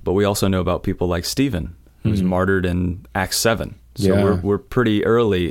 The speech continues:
Speaker 1: into the book of Acts when we start to see this kind of thing pop up.
Speaker 2: Stephen would be the first martyr,
Speaker 1: Mm-hmm.
Speaker 2: right? After, after Jesus himself. I guess
Speaker 1: Right.
Speaker 2: Jesus is really the first martyr, if we're
Speaker 1: He's, he's the best.
Speaker 2: Yeah. <laughs> But, but Stephen is, is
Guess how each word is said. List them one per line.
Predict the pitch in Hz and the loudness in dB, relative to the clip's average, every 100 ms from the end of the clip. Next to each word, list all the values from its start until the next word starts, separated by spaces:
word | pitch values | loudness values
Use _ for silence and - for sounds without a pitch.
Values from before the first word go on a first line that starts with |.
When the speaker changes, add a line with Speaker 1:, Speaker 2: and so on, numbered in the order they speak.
| - | -2
Speaker 1:
into | 92 90 - 90 | -2 -2 0 -2
the | 87 | 0
book | 90 90 | -2 0
of | 90 | 0
Acts | 101 - | 0 0
when | 87 | -4
we | 92 | -4
start | - 92 | -4 -4
to | - | -4
see | 101 | -4
this | 87 87 | -2 -4
kind | - 90 | -2 -4
of | |
thing | 90 80 | -4 -6
pop | - 78 - | -6 -8 -6
up. | 87 - - | -6 -4 2
Speaker 2:
Stephen | 185 208 180 | 4 4 4
would | 135 | 4
be | 113 123 117 | 4 4 4
the | 123 107 110 | 2 0 0
first | - 127 110 - | 4 2 2 0
martyr, | 110 143 127 92 82 | 2 2 2 0 2
Speaker 1:
Mm-hmm. | 113 107 123 82 95 | 2 2 0 0 2
Speaker 2:
right? | 104 110 | 4 4
After, | 104 120 - 120 | 4 4 4 4
after | 117 131 - 123 | 4 2 4 2
Jesus | 113 107 101 101 - | 4 2 4 2 2
himself. | 92 87 117 90 98 | 0 2 2 2 2
I | 98 | 2
guess | 98 98 | 2 2
Speaker 1:
Right. | |
Speaker 2:
Jesus | 107 107 95 92 | 2 2 2 0
is | 95 85 | 0 0
really | 92 90 | 0 0
the | 87 87 | -2 -2
first | 90 90 - | -2 -2 -2
martyr, | 90 87 90 123 | 0 0 0 0
if | 101 - | -2 -2
we're | 92 - | -4 -4
Speaker 1:
He's, | 110 85 - - | -4 -4 -12 -10
he's | 135 85 | -8 -4
the | |
best. | 85 78 - - | -4 -4 -2 2
Speaker 2:
Yeah. | 139 117 | 4 4
<laughs> | 92 101 151 - - - - - - - - | 4 6 4 2 -6 -16 -16 -16 -16 -18 -12
But, | 123 120 113 - - | 2 4 4 0 -2
but | 135 139 | 0 2
Stephen | - 180 202 185 135 | 4 4 6 4 4
is, | 120 104 - | 4 2 -4
is | - 127 113 104 | -2 2 4 2